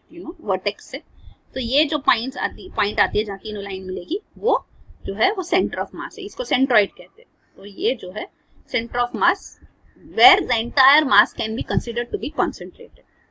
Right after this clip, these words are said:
दो ऑब्जेक्ट से center of mass को जब हम मिलाएंगे तो हमको direction of gravitational force मिलता है। और ये देखिए, ये अभी जैसे ring है, ये hollow object है, बीच में खड्डा है, ये ring है, तो ring का center of mass कहाँ है? Center में।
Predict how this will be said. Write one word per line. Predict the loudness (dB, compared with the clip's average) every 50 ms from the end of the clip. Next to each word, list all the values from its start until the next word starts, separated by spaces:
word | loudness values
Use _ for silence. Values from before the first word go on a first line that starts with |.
| _ _ _ _ _ _ _ _ _ -16
दो | -4 0 4 4 6
ऑब्जेक्ट | 6 6 4 6 4 0 0 0
से | -8 -6
center | -4 -4 -4 -4 0 0
of | 0 0 2 4
mass | 4 4 4 4
को | 0 -6
जब | -4 -4 -4
हम | -4 -4 -4
मिलाएंगे | -4 -4 -4 -4 -4 -4 -2 -2 -2 -2 -2 _ _ -20 -20 -20 -18 _ 0
तो | 2 4
हमको | 4 4 0 -4 -4 0 0 2 2
direction | 4 4 4 6 4 4 2 0 0 4
of | 6 4 4 4 2
gravitational | 0 2 2 2 0 -2 -4 -4 -6 -8 -8 -6 -6
force | -6 -6 -6 -8
मिलता | -8 -8 -8 _ -18 -20
है। | _ _ _ _ _ _ _ _ _ _ _ _ _ -2 -2
और | 0
ये | 2 2 2 4
देखिए, | 4 2 2 0 -8
ये | -4 2 2 2
अभी | 2 2 -2 -4 -4 -6 -4 -2
जैसे | -2 2 6 6 6
ring | 8 8 8 6
है, | 6 4 0 _ _ -20 -20 _ -10 -2
ये | -2 0
hollow | 6 6 6 8 10 8
object | 8 8 6 0 -10 -12 _ -14
है, | -14 -12
बीच | -12 -12 -12 -10 -12
में | -10
खड्डा | -4 -4 -4 -2 0 -2
है, | -4 -2 -2
ये | -4 -2 -2 -2 -2 -2
ring | -2 -2 -2 -2
है, | -4 -8 _ _ -20 -20 -20 -20 _ _ 0
तो | 2
ring | 4 8 8 8 8
का | 6
center | 4 4 2 2 6 6
of | 6 6 6
mass | 6 6 6 4 4
कहाँ | 0 -2 0 2 2
है? | 2 0 -2
Center | -2 4 6 10 10 10 8 6 0
में। | 0